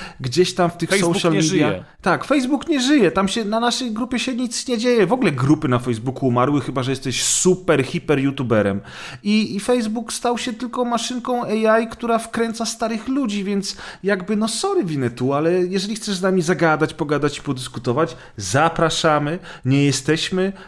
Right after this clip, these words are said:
Speaker 1: e, ekskluzywni, jesteśmy inkluzywni, także woke, e, i w ogóle wpadaj, a jak nie, to zawsze zostają, e, odcinki, zawsze zostają komentarze pod odcinkiem, komentarze na Spotify, także pisz,
Speaker 2: Ale
Speaker 1: odzywaj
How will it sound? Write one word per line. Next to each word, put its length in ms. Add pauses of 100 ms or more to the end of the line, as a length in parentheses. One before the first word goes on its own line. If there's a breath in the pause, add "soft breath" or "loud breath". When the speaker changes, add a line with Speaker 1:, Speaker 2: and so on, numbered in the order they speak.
(140)
Speaker 1:
e, 220
ekskluzywni, 880
jesteśmy 480 (160)
inkluzywni, 920
także 380
woke, 460 (360 loud breath)
e, 280
i 360
w 80
ogóle 280
wpadaj, 500
a 80
jak 240
nie, 160
to 140
zawsze 400
zostają, 400 (420)
e, 60
odcinki, 760 (260 loud breath)
zawsze 400
zostają 320
komentarze 560
pod 280
odcinkiem, 640
komentarze 600
na 100
Spotify, 920 (360 loud breath)
także 640 (220)
pisz, 500
Speaker 2:
Ale 120
Speaker 1:
odzywaj 80